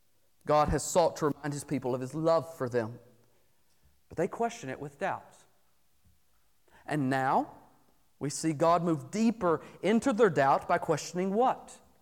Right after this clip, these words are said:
Where is his honor? Where is their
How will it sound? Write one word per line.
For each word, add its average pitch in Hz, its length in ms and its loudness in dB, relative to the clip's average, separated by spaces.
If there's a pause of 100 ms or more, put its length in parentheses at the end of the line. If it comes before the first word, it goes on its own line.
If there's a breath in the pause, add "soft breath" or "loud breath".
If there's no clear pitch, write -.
(840)
Where 160 260 -6
is 151 140 -10
his 131 200 -10 (180)
honor? 131 440 -6 (1200)
Where 190 260 0
is 147 240 -6
their 135 240 -4